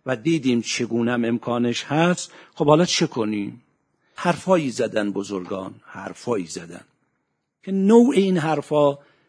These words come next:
من از یه دید دسته‌بندی کنم در دو عنوان میاد. عناوین دیگه هم داره. حالا من روی این دو عنوان، عنوان اولیش می‌خوام یک کمی بحث کنم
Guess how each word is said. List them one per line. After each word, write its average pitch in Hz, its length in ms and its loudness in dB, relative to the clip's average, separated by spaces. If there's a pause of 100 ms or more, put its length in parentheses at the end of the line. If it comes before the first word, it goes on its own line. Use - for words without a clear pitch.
(160)
من 165 140 -4
از 127 220 -2
یه 135 300 2
دید 135 280 -2
دسته‌بندی 120 680 -4
کنم 147 380 -4
در 127 140 -2
دو 120 260 2
عنوان 117 500 4
میاد. 101 360 -4 (320)
عناوین 120 360 -4
دیگه 123 200 -2
هم 139 100 2
داره. 127 460 4 (440)
حالا 135 220 -4
من 131 200 2
روی 135 140 2
این 143 100 4
دو 120 140 -2
عنوان، 110 380 -2
عنوان 131 340 0
اولیش 117 560 -4
می‌خوام 110 320 -6 (400)
یک 139 140 -2
کمی 110 240 -2
بحث 127 340 -2
کنم 151 400 -2